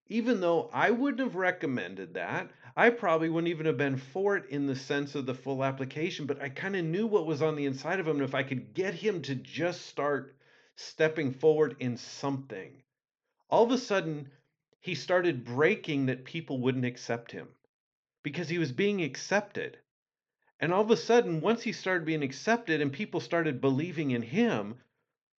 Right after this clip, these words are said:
he no longer had to do things to get people to believe in him. And now he was changing course. And it was a really powerful moment where his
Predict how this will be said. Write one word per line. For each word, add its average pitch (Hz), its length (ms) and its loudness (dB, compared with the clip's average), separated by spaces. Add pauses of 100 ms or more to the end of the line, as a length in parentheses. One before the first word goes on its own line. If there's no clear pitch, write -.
he 147 120 -4
no 160 180 4
longer 165 400 6
had 139 240 2
to 139 80 0
do 147 340 0
things 120 440 -2
to 117 100 -4
get 110 260 0
people 107 340 -4
to 95 80 -6
believe 98 360 -8
in 104 80 -8
him. 110 300 -4
And 110 160 -4
now 165 240 -4
he 156 180 -6
was 135 200 -2
changing 131 500 -2
course. 175 300 -2
And 117 80 -10
it 123 40 -6
was 120 120 -2
a 120 100 2
really 202 640 -2 (340)
powerful 160 600 2
moment 139 520 2
where 127 160 0
his 131 240 -2